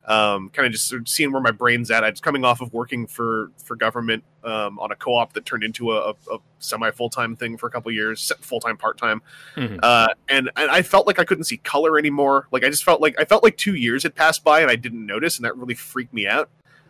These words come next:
Speaker 2: Hmm.
Speaker 1: Um, especially, like, at, that was, like, at age twenty, twenty-one. That really freaked me out.
Speaker 2: Yeah.
Speaker 1: So, uh, when I, when, in oh seven, I was, I was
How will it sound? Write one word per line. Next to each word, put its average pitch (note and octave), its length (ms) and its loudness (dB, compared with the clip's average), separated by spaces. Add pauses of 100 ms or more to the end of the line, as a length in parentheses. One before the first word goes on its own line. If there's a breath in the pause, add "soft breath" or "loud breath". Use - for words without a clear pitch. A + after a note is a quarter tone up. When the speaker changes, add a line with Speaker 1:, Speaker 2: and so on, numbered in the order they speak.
(200 soft breath)
Speaker 2:
Hmm. A#2 60 2
Speaker 1:
Um, A2+ 300 0 (520)
especially, G#3 400 2
like, D#3 200 4
at, C#3 100 -2 (160)
that F#3 120 6
was, E3+ 140 -2
like, C#3 220 -2
at C3 180 0
age A#2+ 380 -6
twenty, A2 260 -4
twenty-one. G#2+ 580 -6
That - 140 0 (220)
really A2+ 220 -8
freaked A2 280 -10
me G2 100 -4
out. F#2 200 -6 (340 loud breath)
Speaker 2:
Yeah. D3 240 -12
Speaker 1:
So, C3 520 4 (180)
uh, A#2 380 4
when D#3 120 2
I, F#3 80 8
when, E3+ 240 2
in F3+ 140 4
oh G#3 80 8
seven, D3+ 320 4
I C#3 60 6
was, C3+ 140 0
I B2 100 2
was B2+ 340 -6